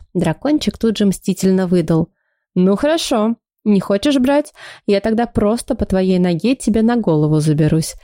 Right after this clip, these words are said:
цепляясь когтями, острыми-преострыми когтями. А порезы от драконьих когтей, кстати, долго не заживают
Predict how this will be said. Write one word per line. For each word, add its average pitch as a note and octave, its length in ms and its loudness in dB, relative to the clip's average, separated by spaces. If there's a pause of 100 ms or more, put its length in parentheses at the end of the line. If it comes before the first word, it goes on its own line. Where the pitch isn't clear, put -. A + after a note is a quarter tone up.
(120)
цепляясь D#4 560 0
когтями, E3 680 0 (320)
острыми-преострыми C4 1160 0
когтями. G3 680 0 (420)
А E3+ 120 -2
порезы F#3 720 0
от C4+ 180 2
драконьих B3 640 0
когтей, A3+ 560 -2
кстати, - 540 -4
долго D4 420 0
не F3 140 2
заживают E3 720 0